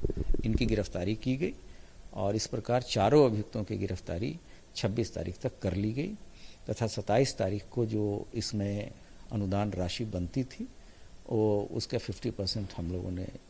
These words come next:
जिलाधिकारी के माध्यम से उनको हस्तगत करा दिया और मेडिकल कंडीशन, अ,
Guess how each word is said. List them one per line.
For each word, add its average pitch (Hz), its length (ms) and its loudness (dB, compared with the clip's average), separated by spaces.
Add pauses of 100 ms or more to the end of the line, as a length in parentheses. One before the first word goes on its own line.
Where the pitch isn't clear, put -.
(120)
जिलाधिकारी 95 640 0
के 101 120 -6
माध्यम 90 420 -4
से 92 300 -4 (500)
उनको 101 240 0
हस्तगत 85 440 -2
करा 82 260 -4
दिया - 280 -4 (800)
और 92 260 -2
मेडिकल 107 380 2
कंडीशन, 110 640 2
अ, 98 40 -6